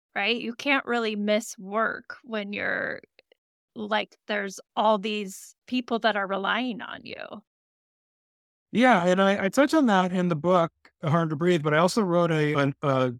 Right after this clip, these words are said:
Speaker 2: article that came out recently in Variety magazine on this topic. They actually asked me to write an article on this topic because it's interesting to see how the world has changed in terms of mental health and performance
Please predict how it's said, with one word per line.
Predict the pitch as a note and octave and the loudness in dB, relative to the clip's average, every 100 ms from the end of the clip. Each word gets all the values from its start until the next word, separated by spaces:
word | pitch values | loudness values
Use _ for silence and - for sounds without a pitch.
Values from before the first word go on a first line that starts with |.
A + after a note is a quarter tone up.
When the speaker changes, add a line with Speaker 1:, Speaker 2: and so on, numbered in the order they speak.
| - | 0
Speaker 2:
article | E3+ G#3+ G#3+ D3 C3 | 4 4 4 0 0
that | C3+ | 0
came | D3+ C#3+ | 2 4
out | C3+ C3+ | 4 2
recently | C3+ C#3 C3+ C3 B2+ | -2 0 -2 0 0
in | A#2+ | 0
Variety | B2+ B2+ C3+ C#3 B2+ | 0 4 4 4 0
magazine | A#2 A#2+ A2+ A#2 A#2 | -2 -6 -6 -8 -6
on | A#2 | -6
this | A#2 A2 - | -4 -4 0
topic. | C#3+ C#3 B2+ | 2 2 0
They | B2+ | 0
actually | C3 C3+ C3 | 0 0 -2
asked | A#2+ B2+ C#3 | 0 -2 -2
me | A#2+ | -2
to | A#2 | 0
write | A#2 | 0
an | A#2 | 2
article | A#2+ C3 - A#2 | 2 0 0 0
on | A2 A2+ | 2 2
this | A2+ | 0
topic | - E3 F3 B2 | 2 2 4 2
because | E3 D#3 G3+ | 2 0 2
it's | G#3+ A#3+ | 2 2
interesting | C4 C4+ - F3+ D3 | 2 2 -2 -4 -4
to | |
see | C#3+ G3+ F#3 | -6 -2 -2
how | D#3+ E3+ E3 E3+ - _ | 2 2 4 2 -4 _
the | D3+ D#3+ | -4 0
world | D#3+ F3+ E3 | 4 4 4
has | C#3 | 2
changed | - E3 E3 C#3+ | 0 -2 -2 -4
in | D3+ | -6
terms | D3+ D3+ C#3+ | -2 -2 0
of | D3 C#3+ | 0 2
mental | C#3+ C#3 | 2 2
health | C3 C#3 C#3 - _ _ - | 2 2 2 -2 _ _ 2
and | C#3 C3 A#2+ | 4 4 0
performance | B2+ D3+ C#3+ C3+ C3+ - | -4 0 2 2 -2 -6